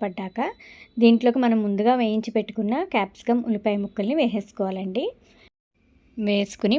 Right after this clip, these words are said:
మొత్తం అంతా కలిసేలాగా గరిటె పెట్టి కలిపేసుకుని మూత పెట్టుకుని మరొక ఐదు నిమిషాల పాటు హై ఫ్లేమ్లో మగ్గించుకుంటే మనకి కర్రీ రెడీ అయిపోతుందండి. కర్రీ ఈ విధంగా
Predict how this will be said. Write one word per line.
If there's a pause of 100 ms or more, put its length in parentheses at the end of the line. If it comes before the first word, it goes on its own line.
మొత్తం
అంతా
కలిసేలాగా (140)
గరిటె
పెట్టి
కలిపేసుకుని (640)
మూత (140)
పెట్టుకుని (100)
మరొక (120)
ఐదు
నిమిషాల
పాటు
హై (120)
ఫ్లేమ్లో (640)
మగ్గించుకుంటే (120)
మనకి (120)
కర్రీ (100)
రెడీ
అయిపోతుందండి. (1200)
కర్రీ (200)
ఈ (120)
విధంగా